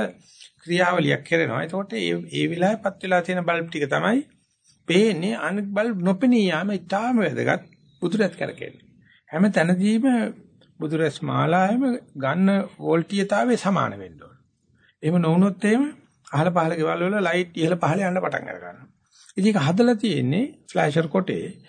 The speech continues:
එක සැරකට හැම වෙලාවෙම මෙච්චර බ-, බල්බ් ගණක් පත් වෙනවා. මම පත් වෙන බල්බ් එක එක එක හැඩ ගන්නවා. ඉතින් ඒවා ඒ ලස්සනට කරකිනකොට නිකන් බුදුරැස් වීදෙනා වගේ දන්නවා. අය නමුත් ඒ බල්බ් දන්නේ නැහැ මං ඉන්නේ බුදුරැස් මාලාවක් කියලා.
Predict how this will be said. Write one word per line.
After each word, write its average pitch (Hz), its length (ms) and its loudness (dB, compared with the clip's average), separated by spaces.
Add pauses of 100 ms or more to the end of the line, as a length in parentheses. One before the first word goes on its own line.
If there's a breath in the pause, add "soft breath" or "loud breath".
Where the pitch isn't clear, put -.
(180 soft breath)
එක 147 140 -8
සැරකට 147 420 -2
හැම 170 240 2
වෙලාවෙම 165 420 0
මෙච්චර 180 260 -2
බ-, 170 180 -2
බල්බ් 160 240 0
ගණක් 185 260 0
පත් - 240 -2
වෙනවා. - 220 -20 (320 soft breath)
මම 196 280 0
පත් 170 280 -4
වෙන 277 200 0
බල්බ් 170 260 0
එක 208 120 0
එක 190 200 -2
එක 214 120 -4
හැඩ 156 220 2
ගන්නවා. 95 220 -4 (220)
ඉතින් 202 160 -4
ඒවා 220 260 2
ඒ 233 140 0
ලස්සනට 196 420 -4
කරකිනකොට 190 640 -2 (400 soft breath)
නිකන් 170 220 -6
බුදුරැස් 214 380 0
වීදෙනා 160 380 -2
වගේ 123 200 -4
දන්නවා. 151 400 2
අය 165 180 0
නමුත් 190 260 0
ඒ 147 80 -4
බල්බ් 170 360 -2
දන්නේ 240 300 0
නැහැ 233 240 0
මං 226 120 -2
ඉන්නේ 220 220 0
බුදුරැස් 226 300 -2
මාලාවක් 110 440 -6
කියලා. - 280 -20